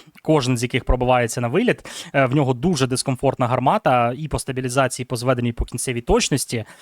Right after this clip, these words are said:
Е, тому в цілому машина дуже спірна. Ну, єдине, що хіба для колекції комусь в ангар там піде, але в цілому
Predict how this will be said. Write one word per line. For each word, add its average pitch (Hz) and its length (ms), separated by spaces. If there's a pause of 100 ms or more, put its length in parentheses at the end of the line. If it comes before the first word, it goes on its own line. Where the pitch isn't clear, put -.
(220)
Е, 127 400
тому 143 280
в - 80
цілому 131 400
машина 127 440
дуже 127 260
спірна. 165 520
Ну, 143 120
єдине, 135 280
що 127 200
хіба 131 320
для 117 140
колекції 131 580
комусь 127 360
в 127 60
ангар 120 280
там 120 140
піде, 143 340
але 127 240
в 120 60
цілому 131 640